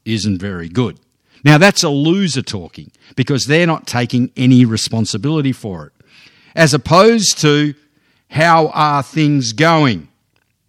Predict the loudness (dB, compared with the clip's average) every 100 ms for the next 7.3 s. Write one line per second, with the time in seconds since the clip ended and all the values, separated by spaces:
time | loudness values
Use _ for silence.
0 | _ _ _ -6 -2 0 0 -2 _ _
1 | -8 -2 0 0 -2 _ _ _ -4 -4
2 | -4 -4 -2 -2 2 2 2 2 2 2
3 | 2 2 2 2 0 -2 -2 0 0 0
4 | -2 -4 -4 -4 -4 -6 -14 -20 _ _
5 | _ _ _ _ -18 -14 -2 0 0 -2
6 | _ _ _ _ -4 -2 -2 -4 -6 -6
7 | -8 -10 -12